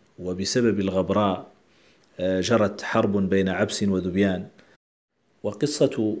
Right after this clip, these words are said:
داحس والغبراء هي أن داحس، آه، فرس، آه، لقيس بن زهير، والغبراء فرس، آه، لحذيفة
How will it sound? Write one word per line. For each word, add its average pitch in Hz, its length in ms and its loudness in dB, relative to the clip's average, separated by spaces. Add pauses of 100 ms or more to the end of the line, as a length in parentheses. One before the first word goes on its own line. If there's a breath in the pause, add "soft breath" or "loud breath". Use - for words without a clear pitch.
داحس 117 540 2
والغبراء 90 680 0 (560)
هي 120 280 -4
أن 107 180 -2
داحس، - 680 0 (1160 soft breath)
آه، 98 120 0
فرس، 113 440 2 (300)
آه، 90 200 -6
لقيس 110 460 0
بن 90 220 -4
زهير، 98 580 -2 (1040 soft breath)
والغبراء 110 920 2 (160)
فرس، 123 480 0 (640)
آه، 92 640 -6
لحذيفة 104 800 -2